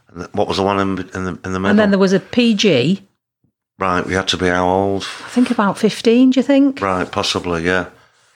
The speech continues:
Speaker 1: Um, but I don't know what they've got now, just probably, you know,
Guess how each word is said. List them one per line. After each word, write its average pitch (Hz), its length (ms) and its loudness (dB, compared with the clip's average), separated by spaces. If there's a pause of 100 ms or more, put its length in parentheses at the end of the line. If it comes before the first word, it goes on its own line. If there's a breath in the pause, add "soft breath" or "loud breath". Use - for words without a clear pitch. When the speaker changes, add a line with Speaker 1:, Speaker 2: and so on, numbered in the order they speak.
(280 soft breath)
Speaker 1:
Um, 92 460 -2
but 85 100 -10
I - 40 -4
don't 110 160 0
know 95 60 0
what 90 140 0
they've 78 120 -2
got 87 240 -2
now, 90 320 -2
just 82 260 -4
probably, 82 480 -4 (160)
you 85 80 -8
know, 78 240 -2